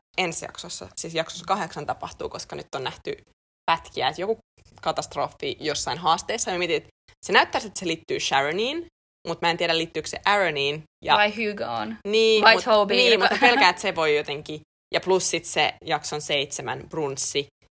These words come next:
Speaker 1: jossa kävi ilmi tää, että Sharon on aika urakeskeinen.
Speaker 2: Niin.
Speaker 1: Mikä oli silleen, onko se jotenkin ihmeellistä? En
Speaker 2: Niin,
Speaker 1: tiedä. Niin
Speaker 2: en
Speaker 1: sit
Speaker 2: tiedä.
Speaker 1: se oli vähän silleen, että mä en tiedä, että kokeeks Aaron sen niinku uhkana.
Speaker 2: Uhkana.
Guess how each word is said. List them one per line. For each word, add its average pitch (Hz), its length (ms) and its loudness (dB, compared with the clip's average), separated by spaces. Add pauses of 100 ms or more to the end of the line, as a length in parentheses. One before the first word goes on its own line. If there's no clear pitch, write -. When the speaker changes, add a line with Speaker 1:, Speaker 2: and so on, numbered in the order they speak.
(120)
Speaker 1:
jossa 143 200 -4
kävi 127 240 0
ilmi 131 220 -2
tää, 135 300 4
että - 440 0
Sharon 139 300 -2
on 165 100 -6
aika 233 180 -6
urakeskeinen. - 760 -6 (100)
Speaker 2:
Niin. 247 260 -6 (320)
Speaker 1:
Mikä 147 200 4
oli 196 100 2
silleen, 208 540 2 (600)
onko 202 140 0
se 220 240 2
jotenkin 190 320 0
ihmeellistä? - 520 -6 (220)
En 208 80 4
Speaker 2:
Niin, 220 120 0
Speaker 1:
tiedä. 139 180 2
Niin 175 120 -4
Speaker 2:
en 196 60 4
Speaker 1:
sit 208 80 2
Speaker 2:
tiedä. 185 80 2
Speaker 1:
se 247 80 4
oli 233 140 4
vähän 190 220 0
silleen, 160 280 2
että - 140 -4 (140)
mä - 280 -10
en 175 60 -4
tiedä, 185 180 2
että 156 120 -2
kokeeks 151 420 -4
Aaron 143 340 -6
sen 180 140 -14
niinku - 200 -14 (100)
uhkana. - 340 -10
Speaker 2:
Uhkana. 208 160 -8